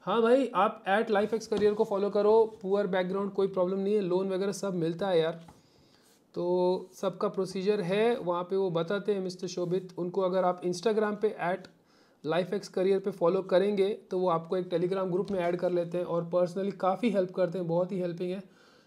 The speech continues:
मैं तो उतना हेल्पिंग नहीं हूँ <laughs> अनफॉर्चुनेटली। वो बहुत डेडिकेटेड बंदे, बहुत हार्डवर्किंग बंदे हैं, तो उनको आप फॉलो करो। "Would be really helpful।" अरे, अरे, इतना फास्ट कमेंट जा रहा है यार, कैसे आदमी पढ़ेगा और रिप्लाई कैसे करेगा?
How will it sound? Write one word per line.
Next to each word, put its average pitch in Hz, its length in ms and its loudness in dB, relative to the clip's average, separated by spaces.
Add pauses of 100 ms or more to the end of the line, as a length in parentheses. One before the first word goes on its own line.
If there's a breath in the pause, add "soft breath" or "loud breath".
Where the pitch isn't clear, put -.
(140 soft breath)
मैं 165 160 -2
तो 185 120 0
उतना 180 220 -2
हेल्पिंग 180 340 -2
नहीं 196 180 0
हूँ 185 280 0
<laughs> - 120 -14
अनफॉर्चुनेटली। 175 880 -2 (420 loud breath)
वो 165 80 -8
बहुत 156 340 2
डेडिकेटेड 175 520 -4
बंदे, 175 280 -6
बहुत 165 260 -4
हार्डवर्किंग 165 520 -4
बंदे 170 240 -6
हैं, 196 240 -12 (680 soft breath)
तो 175 200 -8
उनको 180 260 -4
आप 196 180 0
फॉलो 190 240 0
करो। 190 340 -2 (520)
"Would 190 180 -4
be 214 180 -6
really 202 280 -2 (100)
helpful।" 196 380 -6 (200)
अरे, 220 280 -2
अरे, 214 240 -2
इतना 226 280 -4
फास्ट 233 460 0
कमेंट 220 260 -2
जा 202 200 0
रहा 214 120 -2
है 202 120 -4
यार, 226 160 -6 (160)
कैसे 196 380 -6
आदमी 214 260 -6
पढ़ेगा 214 380 -4
और 214 80 -4
रिप्लाई 214 340 -6
कैसे 214 300 -8
करेगा? 214 580 -6